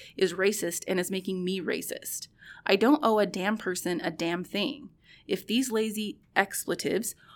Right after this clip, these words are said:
want to start working, then they could earn their own money. That's what my family does for money,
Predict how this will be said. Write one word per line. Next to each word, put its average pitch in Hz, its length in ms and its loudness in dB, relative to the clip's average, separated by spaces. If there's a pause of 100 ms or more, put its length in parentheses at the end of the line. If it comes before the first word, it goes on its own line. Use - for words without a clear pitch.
want 202 220 0
to 220 100 -2
start 202 300 2
working, 175 460 0 (240)
then 214 120 2
they 214 140 2
could 302 240 0
earn 202 180 2
their 196 220 -2
own 180 200 0
money. 190 500 -2 (300)
That's 175 220 2
what 202 140 6
my 226 180 6
family 175 300 -2
does 165 240 -2
for 175 100 -6
money, 180 420 -6